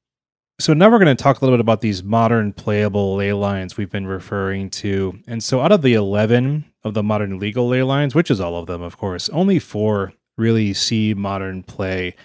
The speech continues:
And two of those are recent additions in, uh, core set twenty, which are still kind of proving themselves. And so the four that see play are Leyline of the Void,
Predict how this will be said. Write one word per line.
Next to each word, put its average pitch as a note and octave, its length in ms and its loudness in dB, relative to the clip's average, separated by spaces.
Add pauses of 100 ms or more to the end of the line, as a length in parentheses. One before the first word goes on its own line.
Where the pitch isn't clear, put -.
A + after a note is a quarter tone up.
(240)
And G#2+ 360 -4
two G#3 260 4
of A#2+ 100 6
those G2+ 380 0
are G#2+ 220 -4
recent G#2 460 -4
additions G2 680 -6
in, G2 500 -6 (380)
uh, G2 160 -4
core A2 180 0
set G2 240 -4
twenty, G2+ 520 -4
which G#2 220 -4
are G#2 100 -2
still G#2+ 200 -2
kind G2+ 180 -6
of F#2+ 60 -8
proving G2+ 320 -2
themselves. F#2 580 -6
And G2+ 140 -8
so A2+ 120 -4
the G#2+ 100 -4
four F3 240 4
that C#3 260 4
see F#3+ 160 0
play A2 240 2
are G#2+ 120 0
Leyline A#2+ 340 2
of E3+ 60 0
the F3 60 4
Void, G#2 360 -4